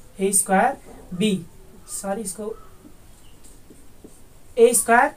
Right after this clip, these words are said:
और बी, बी क्या है हमारा? पाँच ए है, है ना? पाँच ए हमारा थ्री ए स्क्वायर बी हो गया, प्लस क्या होता है? थ्री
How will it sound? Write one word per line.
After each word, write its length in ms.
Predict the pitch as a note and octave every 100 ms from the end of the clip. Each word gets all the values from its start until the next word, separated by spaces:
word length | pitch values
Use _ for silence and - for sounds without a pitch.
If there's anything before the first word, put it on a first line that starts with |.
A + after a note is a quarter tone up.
| -
और 140 | A3 G3+
बी, 160 | F#3+ G3+
बी 240 | F3 A#3 C#4+
क्या 180 | D4
है 60 | C#4
हमारा? 260 | B3+ C#4 F4+ - -
पाँच 480 | G#3 A3+ D4+ - - - - - - - - - - -
ए 100 | G#3
है, 240 | E3 C3+ - - -
है 140 | B3
ना? 160 | - F3 - - - -
पाँच 260 | G#3+ A3+ C4+
ए 80 |
हमारा 260 | A#3 A3+ D4+ -
थ्री 180 | A3 A3+
ए 120 | A3
स्क्वायर 280 | - A#3+ F#3+
बी 140 | F3+
हो 80 | G3
गया, 120 | G#3+ C#4 - - - - -
प्लस 360 | A#3+ G3 - - - -
क्या 120 | C4
होता 180 | C#4 C4+
है? 180 | F#3+ E3 - -
थ्री 240 | - G3